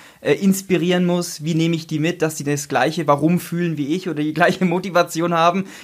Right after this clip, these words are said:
in die gleiche Richtung zu gehen? Ähm, da hat er auch angesprochen, mit Typologien, mit gewissen Menschentypen zu arbeiten, dass ich sag, okay,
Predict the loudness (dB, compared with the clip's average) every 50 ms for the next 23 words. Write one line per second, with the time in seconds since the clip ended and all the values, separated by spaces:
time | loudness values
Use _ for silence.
0 | -8 -4 -2 0 2 4 4 4 4 2 -2 -2 -2 -2 -2 -4 -4 -4 -6 -8
1 | -6 -2 0 0 0 0 -2 -6 -10 -20 -20 -20 -14 _ 0 2 4 6 6 6
2 | 4 4 4 2 2 0 0 0 0 2 2 2 2 0 -2 -2 -2 -2 -2 -2
3 | 0 2 0 0 0 -2 -4 0 2 2 2 2 2 0 -4 -4 -2 -2 0 0
4 | 0 2 2 0 0 -2 -2 -4 -4 -2 0 0 0 0 0 -2 -2 -4 -6 -6
5 | -4 -2 -2 -2 -2 -4 -6 -6 -6 -2 2 4 4 4 6 6 4 4 4 2
6 | 0 -2 -2 -4 -4 -6 -6 -4 -4 -4 -4 -6 -8 -6 -2 -2 -2 -2 -2